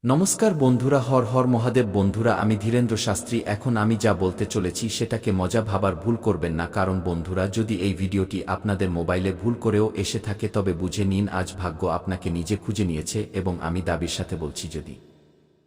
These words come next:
আপনি এই ভিডিওটি মাঝপথে ছেড়ে দেন তবে শুধু ভিডিও ছাড়বেন না, একটি এক শূন্য শূন্য কোটির ভাগ্য ছেড়ে যাবেন। কারণ বন্ধুরা, এটি কোনো মোটিভেশন নয়, এটি কোনো সাধারণ রাশিফল নয়, এটি হলো ব্রহ্মাণ্ডের শেষ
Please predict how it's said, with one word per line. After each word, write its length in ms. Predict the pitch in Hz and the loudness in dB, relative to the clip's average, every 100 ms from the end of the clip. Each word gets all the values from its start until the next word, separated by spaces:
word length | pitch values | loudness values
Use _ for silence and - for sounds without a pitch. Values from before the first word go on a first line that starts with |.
| _ _ _ | _ _ _
আপনি 240 | 135 - 202 | -2 2 4
এই 140 | 160 160 | 4 4
ভিডিওটি 420 | 147 139 147 147 | 4 4 4 6
মাঝপথে 480 | 127 107 - 131 131 | 4 4 2 -2 -2
ছেড়ে 280 | - 127 110 | 2 2 4
দেন 180 | 101 110 | 4 2
তবে 260 | 127 113 147 | 2 2 2
শুধু 240 | - 117 113 | 0 0 2
ভিডিও 280 | 113 120 120 | 2 4 2
ছাড়বেন 420 | 123 98 87 90 | 2 0 2 0
না, 140 | 90 87 | 0 -2
একটি 240 | 95 - 120 | -4 -4 -2
এক 160 | 110 - | -2 -2
শূন্য 260 | - 143 135 | -2 0 0
শূন্য 280 | - 135 131 | 0 2 2
কোটির 340 | 127 117 123 101 | 0 0 0 0
ভাগ্য 260 | 90 78 98 | -4 -2 -2
ছেড়ে 260 | - 101 85 | 0 0 2
যাবেন। 300 | 87 85 101 | 0 0 -2
কারণ 300 | 101 90 92 | 0 0 0
বন্ধুরা, 420 | 87 92 87 98 95 - | 0 -2 0 -2 -2 -2
এটি 200 | 110 113 | -6 -2
কোনো 220 | 117 113 | 0 0
মোটিভেশন 560 | 101 98 107 107 - 104 | 0 0 0 0 0 -2
নয়, 240 | 87 82 95 | -2 -4 -4
এটি 160 | 104 | -4
কোনো 220 | 110 107 104 | -2 -2 -2
সাধারণ 420 | - 98 107 110 | -2 -2 -2 0
রাশিফল 460 | 90 - 104 92 80 | 0 -2 -4 -4 -2
নয়, 200 | 80 80 | -4 -4
এটি 200 | 95 110 | -4 -4
হলো 220 | 101 101 95 | -2 0 0
ব্রহ্মাণ্ডের 560 | 95 85 95 90 90 | 0 0 -2 0 -2
শেষ 220 | - 127 | 0 0